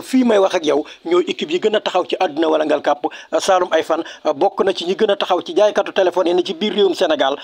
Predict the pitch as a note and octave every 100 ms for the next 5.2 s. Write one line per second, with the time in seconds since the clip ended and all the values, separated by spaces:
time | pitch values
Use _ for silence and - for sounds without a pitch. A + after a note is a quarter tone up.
0 | - - E3+ E3 D#3 D#3 E3+ D#3 D3 E3+
1 | - - - C#3 F#3+ G3 G#3 F#3+ F3+ F3
2 | E3+ F3 - - - - F#4+ - - A3
3 | A3 A3 G#3 B3 - F3 A3+ B3+ A#3 A3
4 | G3 F#3+ - - G3+ A#3+ A3+ G3+ G3 F3+
5 | F3